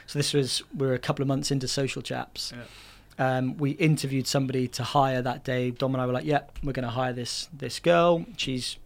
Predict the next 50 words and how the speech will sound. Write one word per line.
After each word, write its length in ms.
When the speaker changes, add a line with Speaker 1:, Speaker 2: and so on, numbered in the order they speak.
Speaker 1:
she's 200
the 60
perfect 440
fit." 340
Went 240
home 260
and 200
out 240
of 100
the 100
blue, 440
got 120
a 60
call 260
from 180
our 80
sister. 440
She's 200
like, 120
"I'm 80
quitting 260
my 80
job. 360
Um, 440
can 180
you 80
help 240
me?" 340
I'm 60
like, 140
"Oh, 240
fuck, 160
not 340
really," 540
but 560
<laughs> 200
got 120
on 80
the 60
phone 220
to 80
Dom. 260
I'm 100
Speaker 2:
If 40
Speaker 1:
like, 140
Speaker 2:
you 60
insist. 440
Speaker 1:
"We 180
are 120
being 340